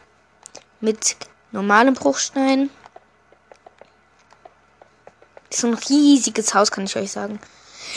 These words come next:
Das wird so ein ultra geiles Villa. Mit so Ko-, mit so Gängen, die in der Luft schweben sozusagen. Und so Brücken, die so schweben. Dort, wo das Bruchstein ist, bauen wir auf jeder Seite f-,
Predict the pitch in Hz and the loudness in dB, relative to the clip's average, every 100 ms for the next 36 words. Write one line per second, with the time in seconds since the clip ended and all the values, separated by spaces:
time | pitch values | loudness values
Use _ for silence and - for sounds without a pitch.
0 | - - 277 302 320 302 269 - - - | -2 2 2 2 2 2 0 -4 -10 4
1 | 302 294 285 - - 240 240 226 233 233 | 8 8 6 0 2 2 4 4 4 0
2 | - 214 254 247 233 294 427 - - - | -4 0 2 4 4 4 0 -14 -20 -20
3 | - - _ - _ _ - 262 277 285 | -20 -20 _ -20 _ _ 0 0 2 -2
4 | 277 - - - 254 269 - 247 220 240 | -2 -4 -4 -2 0 0 0 -6 4 4
5 | 247 269 285 392 392 262 247 226 226 233 | 6 2 0 -2 -2 -2 4 4 4 2
6 | - - - - 185 185 202 - 202 208 | 0 -6 -6 -6 -6 -6 -8 -10 -12 -12
7 | 208 202 214 - _ - - 247 247 226 | -12 -12 -14 -16 _ -20 -4 0 0 -2
8 | - 269 269 262 240 233 220 - - 208 | 6 6 6 2 2 0 0 -2 -2 -2
9 | 233 233 220 - 202 196 196 - _ _ | 0 2 0 -4 -8 -6 -8 -12 _ _
10 | _ _ _ _ _ - - _ _ _ | _ _ _ _ _ -20 -20 _ _ _
11 | _ _ 269 294 - 269 - - 294 311 | _ _ 6 8 6 -4 -4 2 4 4
12 | - 285 302 302 - 320 330 - 247 254 | 0 2 2 -2 -2 -2 -2 0 2 4
13 | 254 - - 254 240 240 240 226 - | 2 0 0 2 4 2 0 -6 -16